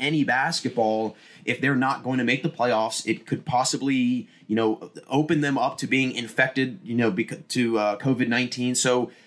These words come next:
there could be some issues, I think, that could arise with this. And also, another point that I saw this is very fascinating is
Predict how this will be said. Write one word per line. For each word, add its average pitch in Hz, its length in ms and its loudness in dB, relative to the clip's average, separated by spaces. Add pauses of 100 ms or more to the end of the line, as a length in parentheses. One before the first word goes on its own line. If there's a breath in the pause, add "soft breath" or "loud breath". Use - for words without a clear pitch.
(120 loud breath)
there 302 120 2
could 415 140 -2
be 339 120 2
some 240 220 0
issues, 190 380 2
I 127 200 0
think, 143 240 -2
that 127 180 -2
could 131 140 0
arise 113 400 2
with 104 100 -10
this. 120 260 0
And 127 160 0
also, 147 520 0 (240 loud breath)
another 269 260 0
point 143 280 -2
that 117 100 -2
I 113 100 2
saw 117 200 0
this 113 180 -2
is 104 80 -10
very 123 240 0
fascinating 117 640 0
is 117 340 0